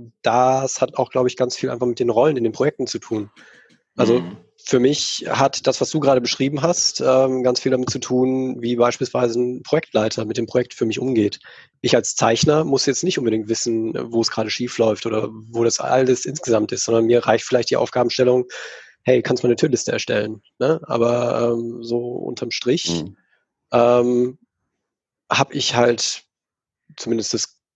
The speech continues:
Speaker 1: Gefühl, dass ich deutlich einfacher, äh, mit, sagen wir mal, automatisierten Workflows effizienter arbeiten kann. Und also C A D, jeder, der irgendwie mal ein AutoCAD mit, mit Blöcken hat arbeiten dürfen, ähm,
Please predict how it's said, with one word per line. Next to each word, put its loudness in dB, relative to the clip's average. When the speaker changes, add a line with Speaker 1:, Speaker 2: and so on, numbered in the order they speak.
Speaker 1:
Gefühl, 0
dass 0
ich -6
deutlich -2
einfacher, 2
äh, -16
mit, -2
sagen 2
wir 4
mal, 4
automatisierten 2
Workflows -2
effizienter 2
arbeiten 2
kann. -6
Und -4
also 0
C -2
A 2
D, 2
jeder, 2
der 4
irgendwie 4
mal 4
ein 2
AutoCAD 2
mit, -4
mit -6
Blöcken 2
hat 4
arbeiten 2
dürfen, 0
ähm, 2